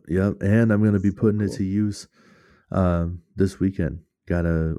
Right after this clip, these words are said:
Speaker 2: Nice.
Speaker 1: weekend getaway up on Ottertail, which
Speaker 2: Nice.
Speaker 1: is a world-class walleye fishery. So I don't know
Speaker 2: Yeah.
Speaker 1: if I
Speaker 2: So
Speaker 1: should have
Speaker 2: as this
Speaker 1: said
Speaker 2: drops, it'll be, you'll be done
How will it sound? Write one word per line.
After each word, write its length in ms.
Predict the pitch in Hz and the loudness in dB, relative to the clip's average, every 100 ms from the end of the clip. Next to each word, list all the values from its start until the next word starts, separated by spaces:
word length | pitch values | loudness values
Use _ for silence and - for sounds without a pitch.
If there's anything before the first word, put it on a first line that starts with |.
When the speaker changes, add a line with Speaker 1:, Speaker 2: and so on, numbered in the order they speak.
| - | -2
Speaker 2:
Nice. 40 | |
Speaker 1:
weekend 380 | 92 - 87 85 | -4 -2 -4 -2
getaway 540 | 95 90 90 90 87 87 _ _ | 0 0 2 0 -2 -6 _ _
up 240 | 90 82 | -8 -6
on 300 | 85 85 82 82 _ _ _ _ _ | -6 -4 -6 -10 _ _ _ _ _
Ottertail, 760 | - 98 90 - 92 90 95 90 _ _ _ - | 0 2 0 -2 -2 0 -2 -6 _ _ _ -10
which 140 | 120 | -6
Speaker 2:
Nice. 60 | 127 | -4
Speaker 1:
is 140 | 82 | -4
a 280 | 82 80 78 - - | -2 -2 -4 -10 -10
world-class 680 | 92 101 90 - 90 90 - | -4 -2 -4 -6 -6 -6 -6
walleye 380 | 87 92 90 87 | -4 -2 -2 -4
fishery. 500 | 90 90 - 85 82 | -8 -8 -6 -4 -6
So 420 | - 82 80 82 - | -8 -6 -4 -6 -8
I 80 | |
don't 160 | 87 78 | -8 -6
know 80 | 87 | -4
Speaker 2:
Yeah. 100 | 92 82 | -4 -6
Speaker 1:
if 120 | - | -6
I 40 | |
Speaker 2:
So 0 | |
Speaker 1:
should 140 | 87 - 127 | -6 -4 -4
have 40 | |
Speaker 2:
as 100 | 120 | -2
this 120 | 120 | 0
Speaker 1:
said 20 | 95 | 0
Speaker 2:
drops, 520 | 110 120 113 - - | 0 -4 -6 -12 -14
it'll 160 | 98 95 | -10 -8
be, 480 | 98 95 92 101 107 | -8 -8 -10 -14 -16
you'll 140 | - 110 | -8 -6
be 120 | 110 | -6
done 320 | 92 127 107 | -4 -6 -6